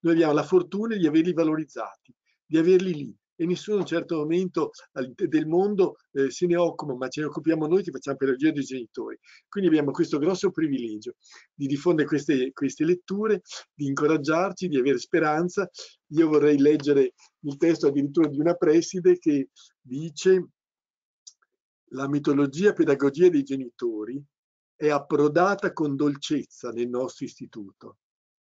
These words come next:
come una barca all'alba si avvicina a riva, carica di speranza."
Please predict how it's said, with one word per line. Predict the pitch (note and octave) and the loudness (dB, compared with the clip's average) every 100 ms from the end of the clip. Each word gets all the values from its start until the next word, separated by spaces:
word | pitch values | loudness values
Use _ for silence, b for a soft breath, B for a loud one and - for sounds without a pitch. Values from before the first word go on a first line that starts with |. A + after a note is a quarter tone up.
| _ | _
come | - D3 D3+ | -6 0 2
una | D3+ D3+ | 2 2
barca | D3+ E3+ D3 C#3 B2+ | 2 2 2 -2 -4
all'alba | B2 B2 C#3 D#3+ F3+ F#3 F#3 _ _ | -4 -2 -2 -2 -2 -2 -6 _ _
si | _ - | _ -2
avvicina | C#3+ C3 C#3 F3 F3+ D#3 | -2 -2 -10 -4 -2 -2
a | C#3 | -4
riva, | A2 G2 F#2+ G#2 _ _ _ _ _ | -6 -12 -12 -12 _ _ _ _ _
carica | C#3+ D#3 F3+ F#3+ G3 F#3 - | -4 0 0 -2 -6 -6 -8
di | C#3 D3+ | -14 -14
speranza." | - D3 A#2 A2 A#2 _ | -6 -6 -6 -12 _ _